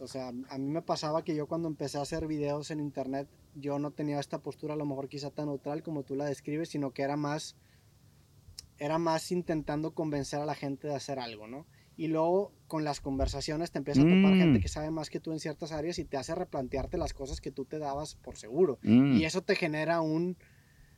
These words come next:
Speaker 1: pues no una inseguridad, sino una, una conciencia, una humildad de decir, "Oye, yo no tengo las respuestas". Es más, mucho de lo que pienso depende de mi humor, depende de las circunstancias que me rodean, que no controlo y muchas veces ni siquiera conozco.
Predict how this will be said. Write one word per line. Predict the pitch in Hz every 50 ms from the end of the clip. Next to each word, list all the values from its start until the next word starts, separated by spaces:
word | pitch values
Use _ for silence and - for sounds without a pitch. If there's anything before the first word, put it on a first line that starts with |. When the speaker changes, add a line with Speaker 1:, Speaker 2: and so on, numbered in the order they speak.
| - - -
Speaker 1:
pues | - 165 165
no | 170 165
una | 180 202
inseguridad, | 240 220 233 208 175 165 165 170 -
sino | - 214 202 185 170
una, | 165 165 170 175 175 190 190 196 -
una | 185 160 156 170 175
conciencia, | - - 180 170 160 156 - - 175 170 165 165 - 185 165
una | 160 165 170
humildad | 180 185 185 170 160 151 151 156
de | 160 170
decir, | 160 - - 175 170 170 -
"Oye, | 156 156 151 143 131
yo | 127 135
no | 147 160
tengo | - 185 180 190
las | 196 190 175
respuestas". | 135 - - - 175 214 208 - 202 175
Es | 190 190 190
más, | 190 190 180 - - - - - - - - - - _ _ _ -
mucho | - 160 185 185 - - 226
de | 233
lo | 233 214
que | 180 185 160
pienso | - - 165 170 180 - - 214 214 202
depende | 165 156 143 131 - 160 165 170 180 196 202
de | 190 175
mi | 160 156 147
humor, | 143 139 143 151 165 180 185
depende | 175 165 - - 156 151 165 170 175
de | 180 170 156 147 139
las | 139 139 139 -
circunstancias | 151 139 135 147 143 135 - 156 156 147 185 180
que | - 190 170
me | 156 147
rodean, | 135 135 131 139 156 165
que | - - 151
no | 143 143
controlo | - 180 175 165 170 170 185 196
y |
muchas | 196 185 180 - 202 196
veces | 196 196
ni | 196 190
siquiera | - 135 - 160 160 -
conozco. | - 156 131 135 139 - - - - 123